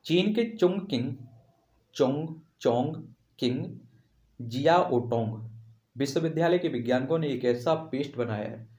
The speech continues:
जो उसी पदार्थ से बना है जो पौधों की कोशिकाएं, कोशिका भित्तियों में पाया जाता है। इसे आप बोलते हैं सोडियम कार्बोक्सी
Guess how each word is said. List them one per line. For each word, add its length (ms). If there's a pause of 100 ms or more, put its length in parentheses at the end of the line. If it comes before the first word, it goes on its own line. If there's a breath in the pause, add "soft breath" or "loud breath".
(240 soft breath)
जो 80
उसी 220
पदार्थ 380
से 60
बना 200
है 100
जो 140
पौधों 360
की 180 (480 soft breath)
कोशिकाएं, 680 (260)
कोशिका 360
भित्तियों 360
में 160
पाया 180
जाता 300
है। 220 (440 soft breath)
इसे 420
आप 160
बोलते 280
हैं 80
सोडियम 460
कार्बोक्सी 800